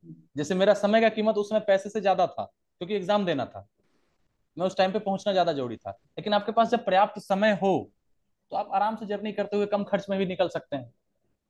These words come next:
लेकिन ज्यादा लंबा अगर यात्रा है, टाइम लगता है तो आप इसका प्रयोग करिए।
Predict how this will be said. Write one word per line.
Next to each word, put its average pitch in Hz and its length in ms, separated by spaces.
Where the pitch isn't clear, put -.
लेकिन 156 220
ज्यादा 147 240
लंबा 156 340
अगर 160 280
यात्रा 143 340
है, 139 320
टाइम 147 220
लगता 143 280
है 113 120
तो 131 120
आप 147 220
इसका 127 180
प्रयोग 151 300
करिए। 156 300